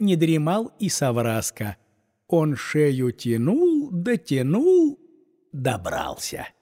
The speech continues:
Оскаливши зубы, горох аппетитно жуёт. И в мягкие добрые губы Гришухина ухо берёт.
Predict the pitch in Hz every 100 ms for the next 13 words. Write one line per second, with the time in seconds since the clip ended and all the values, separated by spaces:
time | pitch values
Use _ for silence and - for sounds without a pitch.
0 | _ _ _ _ - 151 - 220 208 185
1 | - 180 185 277 240 226 - - - 160
2 | 185 165 208 233 - - 135 135 - 143
3 | 170 131 110 113 110 127 113 - _ _
4 | _ 131 127 104 120 135 127 - - 117
5 | 110 95 127 131 120 113 107 90 113 180
6 | 190 135 123 104 - _ _ 113 117 107
7 | 123 123 - 120 117 - _ 107 120 110
8 | 85 - 76 - - 98 104 80 71 -
9 | -